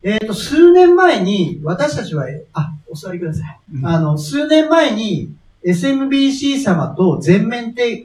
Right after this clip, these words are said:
Speaker 1: エスエムビーシーグループとの全面提携を発表しています。コースタートアップス。では、じゃあ具体的にエスエムビーシー様と何してますかっていうと、一つはスタートアップデータベースを、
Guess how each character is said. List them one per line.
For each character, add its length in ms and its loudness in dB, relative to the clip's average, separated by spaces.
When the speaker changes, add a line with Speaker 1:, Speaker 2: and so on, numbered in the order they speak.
Speaker 1:
エ 80 2
ス 140 -4
エ 60 -12
ム 80 -16
ビ 100 -12
ー 40 -10
シ 160 -10
ー 40 -14
グ 140 0
ル 140 -4
ー 20 -8
プ 80 -12
と 100 -4
の 120 -4
全 220 0
面 180 -6
提 280 -4
携 160 -4
を 80 -12
発 180 -16
表 160 -14
し 60 -18
て 60 -10
い 80 -12
ま 100 -8
す。 240 -16
コ 120 -12
ー 20 -14
ス 80 -18
タ 60 -12
ー 100 -16
ト 60 -20
ア 20 -20
ッ 20 -20
プ 80 -20
ス。 220 -20
で 100 -6
は、 140 2
じ 80 -2
ゃ 100 0
あ 60 -12
具 80 -4
体 180 2
的 140 0
に 280 -8
エ 120 -4
ス 100 -4
エ 40 -2
ム 80 -2
ビ 120 -2
ー 20 -4
シ 180 -4
ー 20 -8
様 200 0
と 60 0
何 280 -2
し 60 -6
て 100 -2
ま 120 -4
す 100 -14
か 140 0
っ 220 -12
て 80 -4
い 100 -2
う 140 -8
と、 160 -6
一 180 -8
つ 80 -12
は 240 0
ス 100 -8
タ 100 2
ー 100 2
ト 60 4
ア 20 2
ッ 80 -2
プ 80 -10
デ 160 -2
ー 40 -4
タ 120 -4
ベ 80 -6
ー 100 -8
ス 240 -16
を、 380 -6